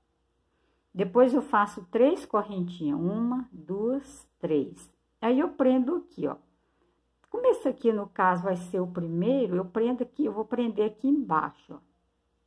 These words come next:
Bem aqui embaixo eu prendi.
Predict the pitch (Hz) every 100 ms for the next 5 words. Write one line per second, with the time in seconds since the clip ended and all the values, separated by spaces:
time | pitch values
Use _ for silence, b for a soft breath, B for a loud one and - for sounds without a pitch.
0 | _ _ _ _ _ _ _ _ _ _
1 | 175 262 285 202 180 160 175 - 180 175
2 | 170 160 156 165 277